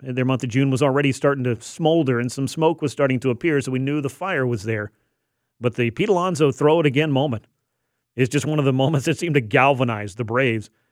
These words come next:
in twenty twenty-three. And sometimes it's just those little things that just go a long way, especially when you're in the midst of a rivalry. And I'm sure that for the Braves, I don't know that they needed any extra motivation, but, uh, they went ahead and ran with it.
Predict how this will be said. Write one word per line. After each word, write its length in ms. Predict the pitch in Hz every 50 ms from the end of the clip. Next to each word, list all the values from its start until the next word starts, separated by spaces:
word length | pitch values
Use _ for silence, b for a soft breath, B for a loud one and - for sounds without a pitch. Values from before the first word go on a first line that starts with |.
| _ _ -
in 120 | 131 131
twenty 280 | 120 - 135 131 131 123
twenty-three. 600 | - 123 131 127 117 - - 135 139 117 107 92 - _
And 120 | - 120 113
sometimes 380 | 165 160 143 160 160 156 131
it's 100 | 135 127
just 140 | - 165 -
those 160 | 156 139 123
little 320 | 117 123 123 135 151 165 160
things 580 | - 175 156 127 117 113 101 95 - - _ _ _ _ _ _ _ -
that 380 | 107 120 117 110 - - - - _ _ _ -
just 200 | 120 113 113 -
go 120 | - 123 170
a 80 | 147
long 280 | 151 139 135 139 143 139
way, 300 | 156 180 143 110 107 - _ _ _ _ _ _ _ _ -
especially 380 | 123 - - 151 143 - 156
when 120 | 143 139 143
you're 140 | 139 139 135
in 120 | 135 139
the 160 | 135 139 139
midst 240 | 127 127 127 123 -
of 120 | 143 123
a 20 | 131
rivalry. 520 | 127 131 147 180 131 127 120 120 127 143 - _ _ _ _
And 140 | - 107 107
I'm 80 | 110 110
sure 180 | - - 127
that 160 | 120 120 117 -
for 160 | - - 127
the 80 | 120
Braves, 500 | 113 131 156 151 120 117 107 - - - _ -
I 100 | 101 101
don't 140 | 117 147
know 80 | 147 139
that 140 | 123 127 110
they 80 | 131
needed 240 | 127 135 131 139 131
any 180 | 135 131 135 139
extra 260 | 147 143 - - 143
motivation, 600 | 139 139 135 127 120 135 156 156 - 190 202 190 - _ _ _ _ _ _ _ _ _ _
but, 180 | 113 120 113 127
uh, 100 | 123 117
they 120 | 110 135
went 160 | 147 143 143
ahead 120 | 131 143 131
and 80 | 127
ran 200 | 127 139 139 127
with 120 | 113 110 104
it. 140 | 95 -